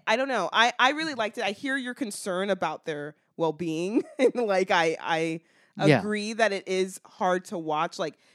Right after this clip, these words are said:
Speaker 1: you are kind of like, "Oh, I don't want them to be injured," you know? Like, "I don't," you're, it's kinda scary at times watching.
Speaker 2: Yeah,
Speaker 1: Um, but the
Speaker 2: and
Speaker 1: thing, oh, sorry.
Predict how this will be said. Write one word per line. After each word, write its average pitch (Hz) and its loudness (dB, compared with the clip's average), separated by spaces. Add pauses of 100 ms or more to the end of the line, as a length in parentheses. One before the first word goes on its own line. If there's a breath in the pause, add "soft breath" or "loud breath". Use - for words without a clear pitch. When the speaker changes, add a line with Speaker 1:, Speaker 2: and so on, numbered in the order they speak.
Speaker 1:
you 196 -4
are 196 4
kind 202 -2
of 180 -2
like, 175 -2
"Oh, 180 -2
I 170 0
don't 170 -4
want 156 -8
them 160 -8
to 156 -20
be 151 -14
injured," 151 -10
you 185 -8
know? 165 -4
Like, 147 -6 (260)
"I 120 -10
don't," 143 -8 (120)
you're, 151 -10
it's 180 -6
kinda 160 -4
scary 151 -8
at 190 -6
times 240 -10
watching. 277 -8 (400 soft breath)
Speaker 2:
Yeah, 175 4
Speaker 1:
Um, - -16 (120)
but 226 2
the 175 4
Speaker 2:
and - 0
Speaker 1:
thing, 262 -6
oh, 170 -2
sorry. 156 -8